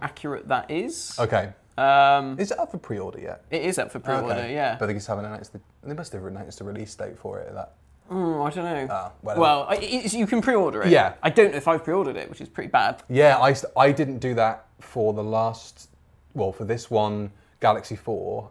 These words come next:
Speaker 2: and for Web of Fear, which I still haven't bought.
Speaker 1: Oh, I'm not buying Web of Fear.
Speaker 2: I even
Speaker 1: You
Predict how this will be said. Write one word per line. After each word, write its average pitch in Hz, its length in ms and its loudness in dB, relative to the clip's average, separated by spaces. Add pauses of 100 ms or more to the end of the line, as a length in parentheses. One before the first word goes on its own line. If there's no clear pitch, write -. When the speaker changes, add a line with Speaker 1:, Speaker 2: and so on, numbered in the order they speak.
Speaker 2:
and 107 280 -10
for 98 340 -6
Web 104 180 -2
of 92 80 -10
Fear, 95 240 -6
which - 180 -16
I 87 40 -20
still 90 180 -12
haven't 95 340 -16
bought. 92 320 -10
Speaker 1:
Oh, 113 80 -4
I'm 113 140 -6
not - 100 -14
buying 123 220 -8
Web 123 120 -12
of 123 100 -12
Fear. 131 200 -6 (600)
Speaker 2:
I 143 100 4
even 151 240 6
Speaker 1:
You 123 140 -2